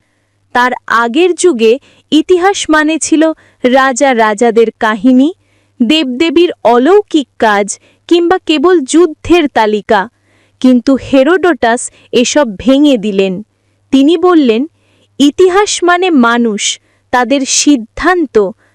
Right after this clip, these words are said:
তাদের ভুল আর তাদের সংস্কৃতি।"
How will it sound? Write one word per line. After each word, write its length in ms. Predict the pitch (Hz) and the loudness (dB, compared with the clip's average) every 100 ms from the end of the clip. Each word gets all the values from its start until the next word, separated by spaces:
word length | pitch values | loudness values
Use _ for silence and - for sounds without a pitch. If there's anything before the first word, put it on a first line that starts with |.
| _ | _
তাদের 360 | 247 233 247 285 | -2 0 0 -2
ভুল 600 | 196 - 254 311 262 185 - _ _ - | -4 -2 2 4 2 -2 -10 _ _ -4
আর 160 | 247 - | -4 -2
তাদের 280 | 247 240 302 | -2 -2 -2
সংস্কৃতি।" 1000 | - - 262 269 294 - 247 208 202 180 | -4 -2 2 2 0 -4 -4 -4 -6 -8